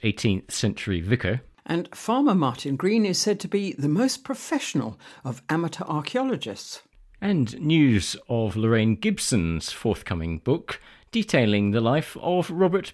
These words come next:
Speaker 1: Baden-Powell. But first, the N H S. The N H S has lost its way. Patricia Miller shares her Dorset Island discs.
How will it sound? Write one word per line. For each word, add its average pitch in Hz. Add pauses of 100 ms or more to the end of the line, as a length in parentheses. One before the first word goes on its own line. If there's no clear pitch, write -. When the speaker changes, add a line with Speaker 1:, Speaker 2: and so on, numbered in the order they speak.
(100)
Speaker 1:
Baden-Powell. 156 (480)
But -
first, - (380)
the -
N 120
H 90
S. - (1300)
The -
N 180
H 123
S 87
has 98
lost 101
its -
way. 76 (260)
Patricia 120
Miller 95 (220)
shares 110
her 87
Dorset 98
Island 80
discs. -